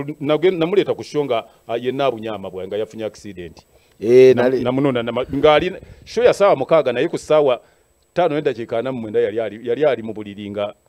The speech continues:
Speaker 1: yenna ali-, abunye ebiwundu.
Speaker 2: Eh, nzijukira ebiseera nali muto nnyo mu Kayimbira awo, ne-,
Speaker 1: Mm.
Speaker 2: nga mmulaba, naye
Speaker 1: Anze
Speaker 2: nga
Speaker 1: nga ndi musajja mukulu, naye laba ate bw'onsanga kati gwo nkyazizza.
Speaker 2: Mm.
Speaker 1: Enseera.
Speaker 2: Era Kafeero bwe yafa, nzijukira twamukolamu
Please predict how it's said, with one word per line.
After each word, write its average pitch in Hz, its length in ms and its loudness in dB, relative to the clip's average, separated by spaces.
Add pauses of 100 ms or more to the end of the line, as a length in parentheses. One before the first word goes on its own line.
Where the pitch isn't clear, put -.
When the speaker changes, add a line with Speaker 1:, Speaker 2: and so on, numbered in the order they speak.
(100)
Speaker 1:
yenna 113 340 -6
ali-, 123 160 -4
abunye 101 300 -8
ebiwundu. 95 480 -12 (680)
Speaker 2:
Eh, 101 140 -6
nzijukira 117 420 -4
ebiseera 131 320 0
nali 139 120 2
muto 170 280 -2
nnyo 160 160 0
mu 147 140 4
Kayimbira 131 640 4
awo, 127 120 8
ne-, 139 160 2
Speaker 1:
Mm. 135 200 -4
Speaker 2:
nga 151 120 6
mmulaba, 190 480 10
naye 156 120 6
Speaker 1:
Anze 196 80 6
Speaker 2:
nga 156 80 8
Speaker 1:
nga 120 60 0
ndi 127 100 -8
musajja 120 320 -4
mukulu, 123 420 -12 (680)
naye 120 140 -6
laba 110 180 -2
ate 107 100 -8
bw'onsanga 107 420 -8
kati 101 160 -10
gwo 104 220 -8
nkyazizza. 90 520 -12 (140)
Speaker 2:
Mm. 107 460 -4 (680)
Speaker 1:
Enseera. 101 480 -12 (400)
Speaker 2:
Era 165 200 10
Kafeero 156 320 10
bwe 143 140 12
yafa, 143 260 8
nzijukira 139 300 4
twamukolamu 151 460 8